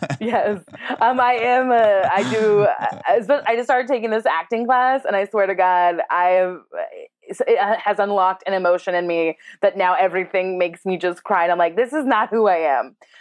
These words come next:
Speaker 2: Um, but yeah,
Speaker 1: Mm.
Speaker 2: when I did acid, I kept a journal of my first acid trip, and the notes are, some might say they're sad. I think they're <laughs> inspiring.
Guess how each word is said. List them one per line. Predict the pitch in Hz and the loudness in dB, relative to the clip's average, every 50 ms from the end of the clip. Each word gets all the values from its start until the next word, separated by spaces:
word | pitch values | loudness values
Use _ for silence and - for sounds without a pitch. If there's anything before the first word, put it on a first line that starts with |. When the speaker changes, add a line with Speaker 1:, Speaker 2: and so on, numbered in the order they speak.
| - - _ | -20 -6 _
Speaker 2:
Um, | 202 214 214 | -2 0 2
but | 226 226 | 2 2
yeah, | 226 214 | 4 4
Speaker 1:
Mm. | 202 | 2
Speaker 2:
when | 208 214 | 2 0
I | 208 208 | 0 0
did | 202 220 254 | 0 0 0
acid, | 226 202 208 214 - 220 190 | 0 0 -2 -2 -2 0 0
I | 180 | 0
kept | 185 208 214 190 208 | 0 0 -2 -2 -2
a | 190 | -6
journal | - - 170 170 170 165 139 110 120 - 190 185 _ _ | -4 -2 0 0 0 0 0 0 -2 -4 -8 -10 _ _
of | 180 170 | -4 -2
my | 175 160 160 | -2 -4 -2
first | - 165 151 160 160 | -2 -2 -2 -2 -2
acid | - - 147 151 - - - - | -4 -4 -4 -4 -6 -8 -10 -8
trip, | - - - - 170 185 - _ _ _ - - - _ _ _ _ | -4 -2 0 0 0 -2 -4 _ _ _ -20 -20 -20 _ _ _ _
and | 190 190 185 185 185 175 160 147 - - _ _ _ | -2 0 0 -2 -2 -4 -6 -6 -8 -10 _ _ _
the | 185 180 202 | -2 -2 0
notes | 196 196 190 190 202 196 - - - - _ _ | 2 2 2 2 2 0 -6 -14 -20 -20 _ _
are, | 180 180 180 175 170 165 160 151 117 - - _ _ _ _ _ _ _ _ _ _ _ _ _ _ _ - - - _ | 0 2 2 2 2 2 0 0 -2 -6 -10 _ _ _ _ _ _ _ _ _ _ _ _ _ _ _ -18 -18 -18 _
some | - - 294 302 330 | -4 -2 -2 0 0
might | 349 330 302 254 220 | 0 0 -2 0 0
say | 277 254 | 0 0
they're | 233 214 202 196 | 0 0 -2 -2
sad. | - - 175 160 160 147 139 123 - - _ _ _ _ _ | -2 -2 0 2 2 2 2 0 -2 -6 _ _ _ _ _
I | 170 196 214 233 226 | -2 0 0 0 0
think | 226 233 214 220 180 | -2 -4 -4 -2 0
they're | 190 175 160 160 | 0 0 0 0
<laughs> | 208 | -2
inspiring. | 196 - - - - 165 165 - 196 170 160 160 165 147 170 170 | -4 -10 -10 -6 -4 -4 -2 -2 -2 0 0 0 0 0 -2 -8